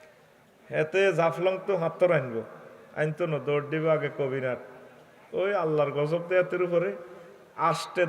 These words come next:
দালালে মা সাইজ করার পর হাতে লাইন হইব। প্রত্যেকটা কাজে তারে দালালে সাইজ করলি, তারপরে এতে জাগা মতে চাইব। এই যে এটাও একটা আল্লাহর গজব। কি এটা? কি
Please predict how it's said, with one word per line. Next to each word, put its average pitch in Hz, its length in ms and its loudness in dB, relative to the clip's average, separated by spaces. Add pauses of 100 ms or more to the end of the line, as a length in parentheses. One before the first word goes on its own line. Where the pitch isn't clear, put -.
দালালে 151 440 4
মা 135 260 -4 (380)
সাইজ 151 260 4
করার 147 300 4
পর 135 180 0
হাতে 135 260 -4
লাইন 127 300 -2
হইব। 117 160 -2 (1000)
প্রত্যেকটা 208 560 2
কাজে 180 420 4
তারে 180 400 4 (560)
দালালে 151 480 6
সাইজ 180 300 4
করলি, 180 400 2 (1040)
তারপরে 131 540 0
এতে 135 180 -4
জাগা 123 340 -4
মতে 110 280 -8
চাইব। 104 220 -8 (680)
এই 190 180 6
যে 214 160 2
এটাও 208 220 6
একটা 196 240 4
আল্লাহর 160 260 4
গজব। 127 320 0 (240)
কি 196 300 6 (1160)
এটা? 208 160 6
কি 220 360 6